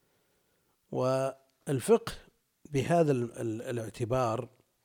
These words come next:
الذي هو العرف الخاص عند الفقهاء، هذا، هذا حده وهذا تعريفه. وأما الفقه بال-، الاصطلاح الشرعي،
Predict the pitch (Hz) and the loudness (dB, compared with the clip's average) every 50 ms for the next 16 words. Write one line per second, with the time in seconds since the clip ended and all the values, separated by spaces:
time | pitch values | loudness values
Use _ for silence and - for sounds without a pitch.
0 | _ _ _ _ _ _ _ _ - 123 117 117 113 110 110 113 110 104 104 - | _ _ _ _ _ _ _ _ -12 -8 -6 -4 -4 -2 -2 -2 -4 -4 -4 -2
1 | 131 151 147 120 - - - - 139 120 - - - - 123 117 113 104 - - | -2 -2 -2 -2 -6 -10 -10 -8 -8 -8 -8 -8 -6 -4 -4 -2 -2 -2 -2 0
2 | - - - - - - _ _ _ _ _ _ _ _ _ _ _ _ _ _ | 0 0 -2 -4 -6 -10 _ _ _ _ _ _ _ _ _ _ _ _ _ _
3 | _ _ _ - - 120 120 117 113 104 - 117 113 117 147 135 117 - - - | _ _ _ -12 -8 -4 -2 -2 -2 -2 -4 -8 -8 -6 -6 -6 -6 -6 -6 -8
4 | - - 120 110 117 120 123 139 170 - - _ _ _ _ _ _ _ _ _ | -8 -6 -4 -2 0 0 0 0 -2 -4 -8 _ _ _ _ _ _ _ _ _
5 | _ - _ _ _ _ _ _ _ _ _ _ _ _ _ _ _ _ _ _ | _ -20 _ _ _ _ _ _ _ _ _ _ _ _ _ _ _ _ _ _
6 | _ _ _ _ _ - - 127 139 135 127 127 127 - - 139 139 131 123 123 | _ _ _ _ _ -8 -2 0 2 2 2 0 -2 -2 0 0 2 2 2 0
7 | 123 120 120 - - - - 135 113 101 104 127 127 113 117 104 95 95 104 95 | -2 -2 -6 -10 -10 -6 -6 -6 -6 -6 -6 -4 -2 -2 -2 -4 -6 -10 -8 -4
8 | 110 131 127 123 110 - 113 104 107 - 98 - - - - - - - _ _ | -2 0 0 0 -2 -4 -8 -10 -10 -12 -14 -12 -12 -12 -12 -14 -20 -20 _ _
9 | _ _ _ _ _ _ _ _ _ _ _ - 127 123 - - 175 185 180 170 | _ _ _ _ _ _ _ _ _ _ _ -10 -8 -6 -2 0 0 2 2 2
10 | 160 156 143 147 147 135 113 139 165 175 - - - - - - _ _ _ _ | 2 2 2 2 0 0 2 2 0 0 0 -2 -10 -10 -12 -14 _ _ _ _
11 | _ _ _ _ _ _ _ _ _ _ _ _ _ _ _ _ _ _ _ - | _ _ _ _ _ _ _ _ _ _ _ _ _ _ _ _ _ _ _ -16
12 | - 107 113 113 113 113 117 - 131 120 113 113 113 113 113 110 110 113 110 - | -10 -6 -6 -4 -4 -4 -6 -6 -6 -6 -6 -6 -8 -8 -10 -10 -10 -10 -8 -8
13 | - - 120 113 127 139 147 - - - - - - 131 123 117 110 98 92 95 | -8 -6 -4 -2 -2 -2 -2 -4 -6 -6 -6 -2 0 0 0 0 -4 -6 -6 -8